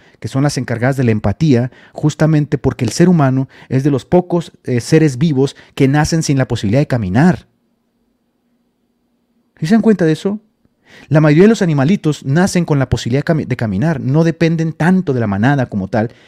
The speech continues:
El ser humano depende años del cuidado de otros.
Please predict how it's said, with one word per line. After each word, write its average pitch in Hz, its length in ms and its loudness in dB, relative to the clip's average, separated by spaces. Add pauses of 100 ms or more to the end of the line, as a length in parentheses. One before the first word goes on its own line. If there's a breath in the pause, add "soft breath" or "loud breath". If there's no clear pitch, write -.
(140 soft breath)
El 123 120 -6
ser 185 200 0
humano 160 480 0 (500)
depende 165 460 0
años 226 640 2 (480)
del 147 240 0
cuidado 160 360 4
de 131 120 2
otros. 151 500 0